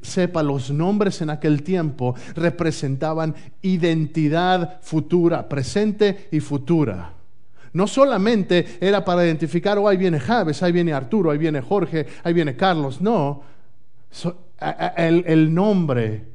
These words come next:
hablaba sobre la característica de la persona. Jacob, por ejemplo,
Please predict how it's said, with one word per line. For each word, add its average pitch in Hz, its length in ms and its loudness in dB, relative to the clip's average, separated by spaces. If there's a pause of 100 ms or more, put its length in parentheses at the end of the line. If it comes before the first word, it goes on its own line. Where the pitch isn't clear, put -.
(680)
hablaba 143 760 -2 (340)
sobre 139 260 -2
la 127 220 0
característica 120 840 -6
de 107 120 -2
la 107 160 -6
persona. 113 540 -8 (1200)
Jacob, 143 480 -2
por 131 160 -4
ejemplo, 123 580 -4